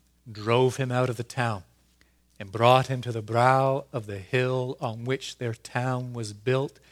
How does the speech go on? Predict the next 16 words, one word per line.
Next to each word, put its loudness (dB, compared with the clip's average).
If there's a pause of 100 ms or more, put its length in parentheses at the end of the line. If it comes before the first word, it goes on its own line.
(220)
so -8
that -4
they -4
could -14
throw -6
him -6
down -8
the -16
cliff. -14 (1400)
Passing -8
through -12
their -6
midst, -12 (1040)
he -12
went -12 (720)
away. -14